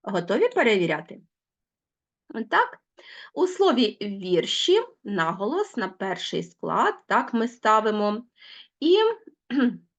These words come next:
бачимо, що "в" пом'якшений, ши пом'якшений, адже і пом'якшує попередній приголосний звук. Далі завдання,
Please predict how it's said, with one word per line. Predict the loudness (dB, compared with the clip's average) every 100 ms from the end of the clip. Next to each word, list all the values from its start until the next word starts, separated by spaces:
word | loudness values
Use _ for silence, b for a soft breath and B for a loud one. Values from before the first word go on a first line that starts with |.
| -6
бачимо, | 0 0 0 -4 -4
що | -4 -2 -2
"в" | -2 -2 0
пом'якшений, | 4 4 4 2 -2 -2 0 0
ши | -4 -6 -4
пом'якшений, | -2 -2 0 0 -2 -8 -8 -6 -6 -2
адже | -2 -2 -6 -6
і | -4 2 2 0 _
пом'якшує | -6 -6 -4 -2 -2 -2 -8
попередній | -8 -4 -2 0 -2 -2
приголосний | -4 -6 -4 -4 -4 -4 -2 -2
звук. | -2 -4 -6 -10 _ _ B B B B
Далі | 0 2 0 -4 -6 -2
завдання, | 0 0 0 -2 0 0 0 -4 -8 -14